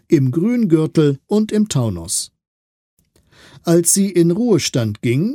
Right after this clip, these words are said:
wollte sie sich bürgerschaftlich engagieren, auch um Struktur im Alltag zu haben.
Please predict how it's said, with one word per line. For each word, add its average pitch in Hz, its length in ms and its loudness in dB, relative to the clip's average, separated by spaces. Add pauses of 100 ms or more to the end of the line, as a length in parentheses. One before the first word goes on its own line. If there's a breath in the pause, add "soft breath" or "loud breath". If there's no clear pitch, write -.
wollte 180 400 0
sie 190 180 -2
sich 185 340 -6
bürgerschaftlich 170 920 0
engagieren, 147 880 0 (300 soft breath)
auch 208 360 0
um 147 180 0
Struktur 147 880 0
im 180 260 2
Alltag 135 480 -2
zu 131 200 -2
haben. 90 440 -6